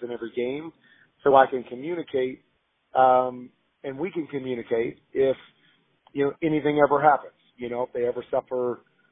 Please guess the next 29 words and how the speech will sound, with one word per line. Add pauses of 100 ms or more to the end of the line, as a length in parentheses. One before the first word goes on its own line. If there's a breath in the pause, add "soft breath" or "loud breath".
(140)
a
concussion (140)
or
some
kind
of (180)
injury, (420 soft breath)
that
they're
always (100)
communicating
and
letting
me
know (420 soft breath)
what's
going
on.
And
if
they're
not,
I'm
right
there
to
be
able
to